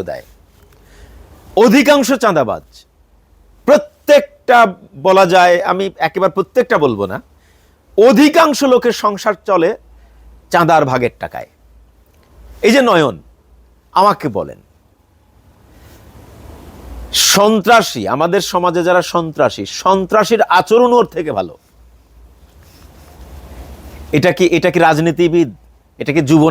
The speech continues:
নেতা হতে পারে? এটা কি ছাত্র নেতা হতে পারে? এমন একজন উচ্ছৃঙ্খল বেয়াদব,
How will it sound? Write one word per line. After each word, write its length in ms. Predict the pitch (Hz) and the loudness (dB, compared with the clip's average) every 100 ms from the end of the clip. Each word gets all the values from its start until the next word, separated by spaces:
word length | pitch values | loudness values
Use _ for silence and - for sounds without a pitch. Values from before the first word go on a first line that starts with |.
| 156 | 2
নেতা 160 | 160 151 | 0 0
হতে 140 | 156 180 | 0 0
পারে? 180 | 180 160 98 _ _ _ | 2 0 -2 _ _ _
এটা 100 | - 147 | -10 -6
কি 40 | 165 | -2
ছাত্র 200 | 156 147 180 | -2 -2 -2
নেতা 140 | 175 180 | 0 0
হতে 160 | 165 190 180 | 0 -2 -2
পারে? 160 | 151 92 - _ _ _ _ _ _ _ _ _ _ _ - | -4 -4 -14 _ _ _ _ _ _ _ _ _ _ _ -2
এমন 160 | 214 214 185 | 2 2 0
একজন 240 | 151 208 196 | 0 0 0
উচ্ছৃঙ্খল 680 | 175 - 233 226 196 135 98 85 | -2 -4 -2 -2 -2 -2 -2 0
বেয়াদব, 380 | 214 196 151 | 4 4 2